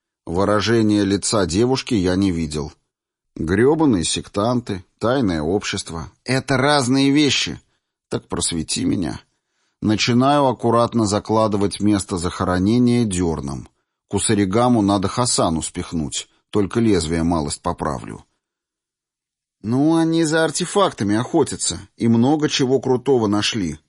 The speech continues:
И это все очень мстительное. Если за тебя взялись, уже не отпустят. Я обдумал слова Джан. Шутить на эту тему расхотелось.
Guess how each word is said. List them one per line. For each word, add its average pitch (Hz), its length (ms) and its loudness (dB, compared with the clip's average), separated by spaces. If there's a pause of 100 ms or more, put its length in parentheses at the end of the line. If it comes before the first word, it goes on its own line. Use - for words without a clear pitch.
(200)
И 67 80 -6
это 101 340 2
все 147 440 0 (440)
очень 151 420 0
мстительное. 95 840 -4 (360)
Если 120 500 0
за 110 160 0
тебя 135 320 2
взялись, 123 540 2
уже 117 260 0
не 139 100 2
отпустят. 131 720 -2 (380)
Я 90 360 2
обдумал 95 520 0
слова 87 400 0
Джан. 80 480 -6 (360)
Шутить 104 500 -2
на 87 180 0
эту 82 160 -8
тему 131 360 0
расхотелось. 95 880 -6